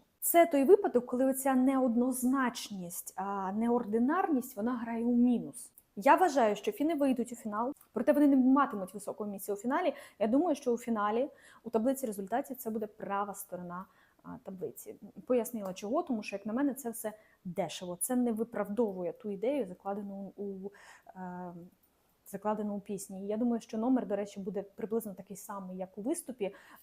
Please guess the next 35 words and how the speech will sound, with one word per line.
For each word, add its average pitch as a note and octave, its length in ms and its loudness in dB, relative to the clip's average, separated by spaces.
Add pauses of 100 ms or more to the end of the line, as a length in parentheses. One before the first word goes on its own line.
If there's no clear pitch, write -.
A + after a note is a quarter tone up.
(280)
з F3+ 120 -8
нацвідбору, G#3 680 -2
тому G#3 220 -6
що - 160 -10
якщо G#3 160 -10
вони G#3 180 -6
вже G#3 200 -2
зараз F#3+ 220 -4
говорять G3 400 -6
про F#3+ 200 -2 (680)
трусіля, B3+ 480 2 (320)
то, G3+ 100 0
напевно, A#3 380 2
<laughs> - 340 -2
нічого C4 400 6
там A3+ 140 2
вони A3 180 -2
не A3 140 0
змінювали. F3+ 440 -6
Як A3+ 180 -6
на A3 60 -6
мене, D#4 240 -4
це - 160 -6
все A#3+ 280 0 (300)
феєрично, C4 960 6
да, G#3+ 180 6
fireworks, B3+ 840 4 (560)
м, A3+ 260 -4
але A#3+ 220 2
це - 140 -2
все-таки A#3+ 320 -4
категорія G#3 460 0
фріки G3+ 300 -6
на F3+ 100 -8
барабані, G#3 640 0